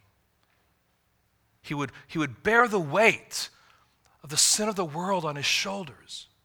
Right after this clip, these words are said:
And in dying, he would pay the necessary payment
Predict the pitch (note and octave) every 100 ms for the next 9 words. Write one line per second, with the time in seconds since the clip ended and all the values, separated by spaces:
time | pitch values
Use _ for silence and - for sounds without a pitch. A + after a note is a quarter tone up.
0 | _ _ _ _ _ _ _ _ _ _
1 | _ _ _ - F#3 F3 C3 D#3+ F3+ A3+
2 | F#3 C3 B2 D#3+ D#3+ - - A3 G#3+ D3
3 | A2 - - - - D3+ G#3 A3 A3 -
4 | G3 F3+ - G#3+ G#3+ G3+ C3+ -